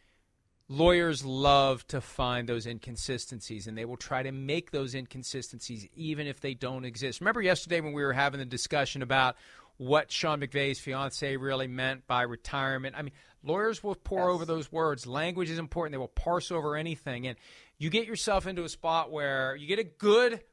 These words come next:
Speaker 1: cross-examiner. You get yourself into a tricky spot. My, my point is,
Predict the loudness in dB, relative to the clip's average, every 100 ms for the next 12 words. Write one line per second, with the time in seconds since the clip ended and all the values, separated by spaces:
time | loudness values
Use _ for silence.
0 | _ 0 2 2 0 -2 0 0 -4 -10
1 | -16 _ _ -10 -8 -8 -4 -2 -2 -4
2 | -10 -8 -10 -10 -6 -2 -2 0 -2 2
3 | 4 4 2 -2 2 2 0